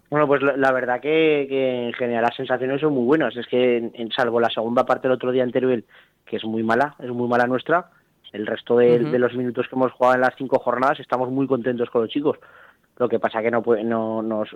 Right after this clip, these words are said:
Speaker 1: eh, cometemos errores, eh, eh, defensivos que no podemos permitirnoslo,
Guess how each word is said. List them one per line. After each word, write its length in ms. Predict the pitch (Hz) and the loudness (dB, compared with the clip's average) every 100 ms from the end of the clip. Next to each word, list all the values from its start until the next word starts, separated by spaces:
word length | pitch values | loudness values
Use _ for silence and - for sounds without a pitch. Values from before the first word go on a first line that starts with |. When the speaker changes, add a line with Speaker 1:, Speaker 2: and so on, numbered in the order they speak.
| 98 | -10
Speaker 1:
eh, 360 | 92 85 73 92 | -8 -10 -10 -8
cometemos 580 | - 113 107 110 113 - | -4 -2 -2 0 0 0
errores, 340 | 117 110 113 123 | 0 0 0 -2
eh, 400 | 113 117 113 - - _ _ | -2 -2 -4 -8 -20 _ _
eh, 380 | 127 123 123 123 | -2 0 4 4
defensivos 540 | 123 131 120 127 127 - | 4 2 -2 0 0 2
que 80 | 135 | 0
no 140 | 123 | 2
podemos 320 | 127 117 117 | 2 0 -2
permitirnoslo, 640 | - 110 104 117 113 107 | -4 -6 -6 -4 -4 -8